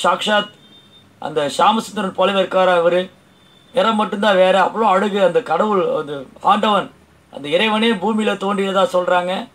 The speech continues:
அவர் அவதாரம் தான், அவர் அவதார புருஷர், அவர் மகாபிரபு" அப்படின்னு எல்லாம் புகழ்றாங்க. அவர் கீர்த்தனம் பாடி ஆடும்போது லட்சக்கணக்கான பேர் அவர் பின்தொடர்றாங்களா, எல்லாருக்கும் கு-, பகவான் மேல அன்பு ஏற்பட்டு அவங்க தரையில உருண்டு பிறழ்றாங்க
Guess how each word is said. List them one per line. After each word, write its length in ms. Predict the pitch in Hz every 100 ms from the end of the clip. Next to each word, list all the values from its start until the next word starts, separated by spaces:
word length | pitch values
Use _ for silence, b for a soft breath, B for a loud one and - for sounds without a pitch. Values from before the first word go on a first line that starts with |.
| _ _ _ _ _
அவர் 220 | - 160
அவதாரம் 460 | 147 185 220 214 202
தான், 160 | 196
அவர் 200 | 180 151
அவதார 360 | 147 185 214 208
புருஷர், 480 | 185 190 185 175 135 - -
அவர் 260 | 139 131 202
மகாபிரபு" 540 | 214 185 190 175 139 - _ _ _ _ _ _
அப்படின்னு 340 | - 165 185 202
எல்லாம் 240 | 185 196
புகழ்றாங்க. 720 | 165 208 196 185 180 214 262 - _ _ -
அவர் 240 | 160 -
கீர்த்தனம் 420 | 220 226 214 208
பாடி 280 | 196 196 196
ஆடும்போது 420 | 185 196 190 226
லட்சக்கணக்கான 640 | 190 - 254 233 226 208 190
பேர் 100 | 214
அவர் 160 | 196
பின்தொடர்றாங்களா, 640 | - 196 202 196 190 185 170
எல்லாருக்கும் 460 | 165 202 190 190 -
கு-, 180 | - - 135
பகவான் 300 | 160 196 185
மேல 180 | 180
அன்பு 320 | 175 220 214 190
ஏற்பட்டு 360 | 185 190 196
அவங்க 340 | 185 170 156 170
தரையில 160 | 196
உருண்டு 340 | 180 185 208 190
பிறழ்றாங்க 680 | 180 196 190 190 175 170